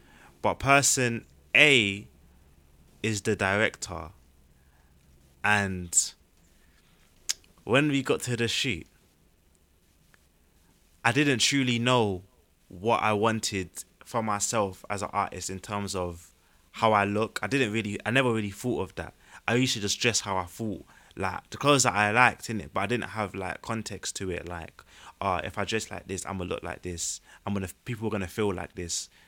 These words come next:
stuff like that. And so I was kind of free to, like, do what I wanted and to see what I was, so anyway, person A has got me dressing like I'm wearing, like,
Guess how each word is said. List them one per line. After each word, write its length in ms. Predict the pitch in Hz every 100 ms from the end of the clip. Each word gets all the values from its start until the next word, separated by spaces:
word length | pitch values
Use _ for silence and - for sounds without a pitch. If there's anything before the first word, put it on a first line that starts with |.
| -
stuff 260 | - 98 95
like 240 | 85 -
that. 200 | 92 - _ _ _ - _ _ _ _ _ - - -
And 160 | 113 101
so 480 | 110 104 95 92 - _ -
I 40 | 113
was 80 | 104
kind 240 | 127 117
of 100 | 110
free 400 | - 127 127 107
to, 160 | - 95
like, 460 | 92 85 - - -
do 140 | 117
what 100 | 104
I 60 | 98
wanted 520 | 101 101 90 85 - - _ _ _ 104
and 80 |
to 80 | 95
see 200 | - 120
what 100 | 101
I 20 |
was, 140 | 90 -
so 240 | - 127 - - - -
anyway, 440 | 127 123 92 85 87 - - -
person 420 | - 151 147 131 -
A 360 | 120 104 95 95 _ _ _ _ - _ _ _ _ _ _ _
has 100 | -
got 200 | - 120
me 100 | 110 104
dressing 480 | 123 110 - 90 87
like 500 | 90 92 _ - - - -
I'm 140 | 117
wearing, 380 | 113 127 113 107
like, 440 | 104 101 98 -